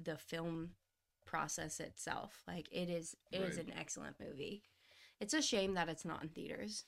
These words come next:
Speaker 2: Yes, it is definitely one of those that I wish I could see on a big screen, but it being at home means I could watch it twice with ease, I <laughs> guess. So there's advantages there, but yeah, I do wish I was able to see this on a big screen.
Speaker 1: Oh, and hear it.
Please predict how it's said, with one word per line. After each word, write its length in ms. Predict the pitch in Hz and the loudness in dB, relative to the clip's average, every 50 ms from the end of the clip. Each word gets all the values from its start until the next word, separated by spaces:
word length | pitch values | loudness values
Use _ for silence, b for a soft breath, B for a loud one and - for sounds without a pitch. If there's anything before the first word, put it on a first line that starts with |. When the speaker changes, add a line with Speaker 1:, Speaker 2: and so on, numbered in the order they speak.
| - _ _ | -10 _ _
Speaker 2:
Yes, 360 | - - - - - - - | 8 8 8 8 8 4 4
it 100 | 117 113 | 6 6
is 140 | 117 110 101 | 6 6 8
definitely 400 | - 107 101 - - 104 98 98 | 8 8 8 8 6 6 6 8
one 140 | 95 92 90 | 8 6 6
of 60 | 85 | 6
those 240 | 87 85 85 82 - | 6 6 4 4 4
that 80 | 85 80 | 4 4
I 40 | 78 | 4
wish 320 | 78 80 85 80 - - | 4 4 4 4 4 2
I 60 | 80 | 0
could 160 | 71 78 73 | -2 -2 -4
see 160 | - - 87 78 | -4 -4 -2 -2
on 80 | 76 | -2
a 40 | 71 | -2
big 240 | 67 76 73 71 69 | -2 -4 -4 -4 -4
screen, 440 | - - - 78 73 71 76 90 90 | -6 -4 -4 -4 -4 -4 -4 -2 4
but 260 | - 107 98 95 - - | 6 8 8 8 8 6
it 180 | 104 104 95 92 | 2 2 4 6
being 220 | 110 101 95 92 | 6 8 8 8
at 100 | 90 - | 6 6
home 340 | 73 85 95 92 90 85 85 | 4 2 4 4 4 4 4
means 240 | 82 80 80 76 78 | 2 0 0 0 0
I 60 | 73 | -2
could 160 | - - 78 | -2 -2 -2
watch 320 | 78 80 78 76 - - | 0 0 0 2 0 -2
it 140 | 76 - - | -4 -4 -4
twice 360 | - - 82 80 76 - - | -4 -2 -2 0 0 -2 -4
with 140 | - 76 - | -6 -10 -8
ease, 380 | - - 87 78 78 80 80 87 | -6 -4 -4 -2 -2 0 2 2
I 100 | 82 92 | 4 4
<laughs> 200 | 107 120 - - | 4 2 2 0
guess. 100 | 160 - - 233 | 0 0 0 -2
So 300 | - - - 147 131 127 | -2 6 10 12 12 12
there's 340 | 135 127 127 120 113 120 - - - | 12 12 12 12 8 2 -2 4 6
advantages 760 | 123 120 107 95 113 113 113 110 110 107 107 110 101 98 92 | 6 6 8 8 10 10 10 10 10 8 8 6 4 4 4
there, 240 | 104 98 95 98 95 | 6 6 8 8 6
but 280 | 95 - 90 85 - - B B B B B B | 4 2 0 0 0 -2 B B B B B B
yeah, 160 | 98 92 85 | 8 10 10
I 100 | 87 90 | 10 10
do 380 | 90 95 92 92 90 87 87 B B B B | 8 8 8 8 8 6 4 B B B B
wish 260 | - 92 90 82 - 92 | 4 6 6 8 8 6
I 40 | 87 | 4
was 140 | 85 73 - | 4 2 0
able 240 | 85 85 92 87 73 | -2 -2 -2 -4 -4
to 100 | - - | -4 -6
see 200 | - - 87 80 | -6 -4 -4 -4
this 240 | 69 78 71 - - | -2 -4 -4 -4 -6
on 360 | - 78 78 78 76 73 78 78 | -6 -4 -4 -2 -2 -4 -4 -4
a 60 | - 73 | -6 -6
big 280 | 73 78 73 69 71 - | -6 -6 -6 -4 -6 -6
screen. 500 | - - - - 85 - 151 73 73 71 | -6 -6 -6 -6 -8 -8 -6 -6 -2 4
Speaker 1:
Oh, 220 | 226 208 208 190 - - - 226 | 6 6 6 6 4 0 -2 0
and 200 | 202 196 190 170 | 2 2 2 0
hear 360 | - - 185 175 170 170 165 | -2 0 0 2 2 2 0
it. 320 | 165 165 - - - - | 0 -2 -6 -8 -12 -14